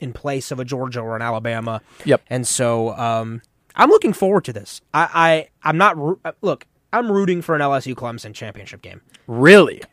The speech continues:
Speaker 1: I think it's cool. I think you have high-flying quarterbacks. You know, you've got open offense.
Speaker 2: Okay.
Speaker 1: You've got, you've got elite defensive players. I'm interested.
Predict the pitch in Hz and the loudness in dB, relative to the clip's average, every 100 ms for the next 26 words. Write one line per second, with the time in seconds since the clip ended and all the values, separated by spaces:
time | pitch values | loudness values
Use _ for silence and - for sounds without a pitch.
0 | - 147 120 98 - 123 104 - _ _ | -4 -4 -2 -8 -10 -10 -10 -14 _ _
1 | _ _ - 139 139 - 165 160 165 151 | _ _ -6 -2 0 2 2 2 0 0
2 | 165 165 160 165 170 - - - _ 135 | 0 0 2 0 -2 -8 -18 -20 _ -6
3 | 147 147 143 143 175 165 151 147 147 139 | -2 0 0 0 0 0 0 2 2 2
4 | 113 110 151 143 147 143 - 143 147 - | 2 2 0 0 -2 -2 -6 -6 -6 -8
5 | _ _ 156 139 170 156 156 160 156 151 | _ _ -6 -2 -4 -4 -4 -4 -4 -6
6 | - 151 156 156 151 - _ _ _ _ | -4 -2 0 -2 -4 -14 _ _ _ _
7 | _ _ _ 160 190 220 190 180 - 180 | _ _ _ -4 -2 -2 -4 -10 -10 -16